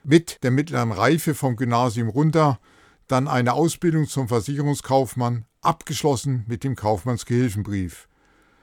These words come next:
Heute unvorstellbar, aber Anfang der siebziger Jahre gab es dann noch knallharte Prüfungen, um als Kriegsdienstverweigerer anerkannt zu werden.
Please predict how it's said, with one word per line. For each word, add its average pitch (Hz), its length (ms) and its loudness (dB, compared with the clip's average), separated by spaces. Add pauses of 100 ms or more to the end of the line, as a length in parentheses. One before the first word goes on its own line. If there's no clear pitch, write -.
(680)
Heute 165 420 6 (640)
unvorstellbar, 156 1160 2
aber 110 260 -2
Anfang 151 460 0 (180)
der 120 120 -2
siebziger 160 460 -4
Jahre 127 600 0 (160)
gab 127 220 -2
es 123 100 -2
dann 120 140 -2
noch 120 180 -2
knallharte 135 640 -2
Prüfungen, 160 840 -2 (520)
um 156 260 2
als 127 240 -2
Kriegsdienstverweigerer 127 1300 -2
anerkannt 107 420 -2
zu 110 140 -6
werden. 87 420 -4